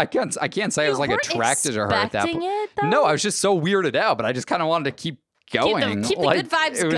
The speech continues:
Speaker 1: just so
Speaker 2: going.
Speaker 1: funny.
Speaker 2: Yeah, yeah, yeah.
Speaker 1: And she's like, "Okay, there's, like, a bottle store, like, a liquor store connected to this."
Speaker 2: Jesus Christ. Have you not had enough tequila?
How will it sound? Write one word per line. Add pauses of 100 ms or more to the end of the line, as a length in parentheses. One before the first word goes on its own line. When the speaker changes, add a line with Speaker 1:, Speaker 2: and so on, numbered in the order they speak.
Speaker 1:
just
so
Speaker 2:
going.
Speaker 1:
funny.
Speaker 2:
Yeah,
yeah,
yeah.
Speaker 1:
And (280)
she's
like,
"Okay,
there's,
like,
a
bottle
store,
like,
a
liquor
store (100)
connected
to
this."
Speaker 2:
Jesus
Christ.
Have
you
not
had
enough
tequila?